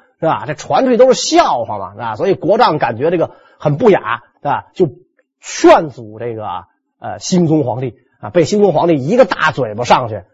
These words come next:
吧？把老岳父打了个满脸花，是吧？他为什么打这个老岳父呢？也有一个重要原因，因为这个老岳父是他亲舅舅，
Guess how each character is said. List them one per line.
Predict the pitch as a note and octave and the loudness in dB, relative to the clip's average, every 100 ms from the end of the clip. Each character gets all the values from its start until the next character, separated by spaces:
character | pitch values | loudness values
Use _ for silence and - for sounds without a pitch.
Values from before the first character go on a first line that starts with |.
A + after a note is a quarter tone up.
| _ | _
吧？ | C3 A2+ G2+ | -4 -4 -2
把 | B2 C3 | -2 0
老 | A2+ | 2
岳 | C#3+ D#3 | 4 2
父 | F3 C#3+ | 2 -4
打 | A#2+ A#2 | -4 -4
了 | |
个 | C3 | -4
满 | A#2 | -2
脸 | D3 G2+ | -2 0
花， | C#3 C3 - _ _ - | 0 0 -4 _ _ 2
是 | |
吧？ | E3+ B2 - _ | 4 4 0 _
他 | - A#3+ | 2 6
为 | B3+ | 8
什 | G3 | 8
么 | A3+ | 4
打 | - - C3+ | 0 0 4
这 | |
个 | G3 | 6
老 | F3 A2+ | 6 4
岳 | C#3+ F3+ | 4 4
父 | - G3+ | 2 0
呢？ | C3+ A#2 | 0 -2
也 | A#2+ B2 | -2 2
有 | D#3 | 4
一 | D3 | 6
个 | F#3 | 6
重 | B3+ F#3 | 6 6
要 | D3 A#2+ | 4 0
原 | A#2+ C3+ | -2 -4
因， | C#3 D3+ | -4 0
因 | A3+ | 2
为 | G#3 G3 | 6 4
这 | F#3+ - D4+ G3 C3 | 4 6 8 8 4
个 | C#3 B2+ G#2+ F#2+ F#2+ G2+ | 0 -2 0 -4 -6 -4
老 | C3 G#2+ A#2+ | -2 0 0
岳 | G3+ D3+ | 2 2
父 | - A#3 C#3+ _ _ - | 0 -6 -6 _ _ -12
是 | - | -2
他 | E3+ E3+ | 0 2
亲 | - A3 | 2 4
舅 | G#3+ D#3 A2 | 6 4 2
舅， | - | -8